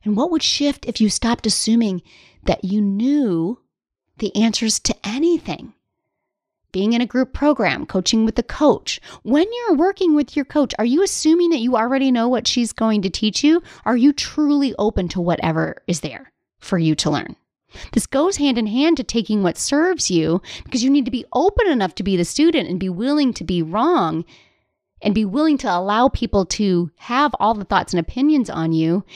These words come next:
and then take what's gonna serve you so that you grow, which is different than taking on thoughts and opinions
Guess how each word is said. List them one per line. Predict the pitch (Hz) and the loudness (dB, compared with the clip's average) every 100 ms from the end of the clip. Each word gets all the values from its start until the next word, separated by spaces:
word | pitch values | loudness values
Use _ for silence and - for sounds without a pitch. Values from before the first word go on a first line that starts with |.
| - | -10
and | - | 0
then | 240 | 2
take | 233 294 330 | 2 -2 -2
what's | 349 - | -2 0
gonna | 220 | 0
serve | 202 - 285 | 0 2 2
you | 247 | 2
so | 214 | -2
that | 180 165 | -2 -2
you | 175 | -2
grow, | 151 175 208 311 247 147 - - - | -4 -4 0 2 2 -2 -10 -14 -4
which | 220 | -2
is | 233 160 | 0 -2
different | 151 302 - 262 196 180 | 0 0 0 -2 -2 0
than | 185 | -2
taking | 170 - 233 - 208 | -2 0 0 0 -2
on | - 190 180 | 0 0 0
thoughts | 170 165 | -2 -2
and | 170 | -4
opinions | 160 269 269 185 165 | -2 2 2 2 -4